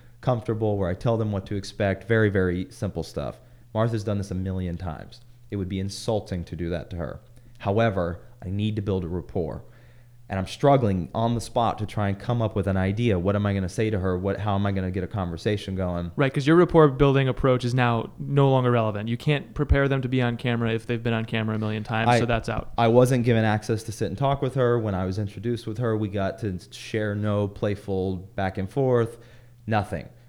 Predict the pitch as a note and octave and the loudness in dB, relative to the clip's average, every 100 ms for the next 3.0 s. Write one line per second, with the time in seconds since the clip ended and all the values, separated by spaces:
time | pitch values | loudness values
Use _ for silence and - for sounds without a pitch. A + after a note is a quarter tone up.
0 | - - - - A2+ - G#2+ - B2 B2+ | -20 -12 -10 -6 -4 -2 -2 0 0 2
1 | A#2+ A2+ G#2 G2+ - G2+ G2 G2 G2 F#2+ | 0 -2 -2 -2 -2 -4 -4 -2 -4 -4
2 | - A2 A2 G2 - G#2 F#2 G2 F#2+ | -4 -2 0 -2 -4 -6 -4 -2 -4